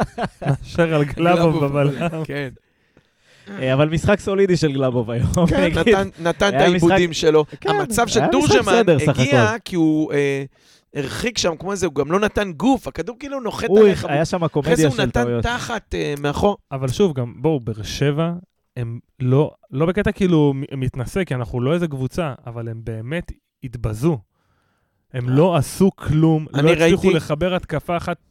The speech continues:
Speaker 2: אם לא אנחנו עושים איזה טעות, שוב, ערבוביה ברחבה, מסירה לא טובה. כאילו, אני אומר, כמה שאנחנו היינו מתוסכלים כאוהדי נתניה שלא התחילו טוב, אני אומר, וואלה, אוהדי באר שבע עם תקציב של איזה שישים, שבעים מיליון, קבוצה שלקחה פה שלוש אליפויות לפני חמש שנים,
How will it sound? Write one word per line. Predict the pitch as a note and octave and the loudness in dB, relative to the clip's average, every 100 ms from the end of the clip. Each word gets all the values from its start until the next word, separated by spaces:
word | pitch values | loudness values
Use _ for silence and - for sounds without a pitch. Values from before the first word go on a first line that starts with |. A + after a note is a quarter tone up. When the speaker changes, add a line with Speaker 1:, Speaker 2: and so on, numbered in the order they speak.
| _ D3+ | _ -4
Speaker 2:
אם | |
לא | D3+ | -2
אנחנו | E3 E3 C3+ | -2 -2 -4
עושים | D3+ E3+ | -4 -4
איזה | D#3+ | -4
טעות, | - D3 E3 D#3 | -2 0 2 2
שוב, | E3+ | 0
ערבוביה | D3+ C#3 C#3 D3 | 0 -4 -2 -2
ברחבה, | D3 C3+ C#3+ C#3+ D#3+ | -2 -4 -4 -2 -2
מסירה | D3+ C#3 D3+ C#3+ | -4 -8 -4 -2
לא | D3 | -2
טובה. | C#3 C#3 C#3 C#3 _ _ - - _ - | -2 -2 -4 -6 _ _ -20 -20 _ 0
כאילו, | C#3 C#3 | 2 2
אני | C3+ | 0
אומר, | E3 G3+ | 0 -2
כמה | D3+ F3 G3 | -2 -4 -2
שאנחנו | F3 F#3 | -2 -2
היינו | G3 | -6
מתוסכלים | F#3+ D#3 - C#3+ C#3+ F3 | -8 -10 -10 -6 -4 -4
כאוהדי | - C3 D#3 | -4 -4 -4
נתניה | D3+ D#3 D#3+ | -2 -2 -2
שלא | D3 C#3 | -2 -2
התחילו | C#3+ - C#3 | -2 -2 -2
טוב, | B2+ D#3 E3+ | 0 2 0
אני | C#3 | -2
אומר, | C3 F3 D3+ _ _ _ _ | -4 -4 -6 _ _ _ _
וואלה, | B2+ D#3+ F3+ | -2 0 0
אוהדי | C3 C3 | 0 -2
באר | E3+ D#3 | -4 -4
שבע | A#2+ D#3 E3+ | -4 -4 -2
עם | D#3 | -4
תקציב | B2+ - D#3 | -6 -8 -8
של | E3+ | -4
איזה | D#3 C#3 | -2 -2
שישים, | B2+ C3 - F3 | -2 -4 -4 -4
שבעים | C#3+ D3 | -4 -4
מיליון, | D#3 C#3 C3 D#3 D#3+ | -4 -2 0 -2 -4
קבוצה | C3+ C#3 | -6 -6
שלקחה | D3+ D#3 B2+ D#3 | -4 -6 -6 -6
פה | D3+ | -4
שלוש | D3+ C#3 D3 | -4 -4 -4
אליפויות | E3 C#3 - D3 D3 | -6 -8 -4 -4 -4
לפני | C3+ D3+ | -8 -10
חמש | D3 C#3+ D3 - | -8 -8 -8 -6
שנים, | C3+ C#3+ F#3 | -6 -4 -6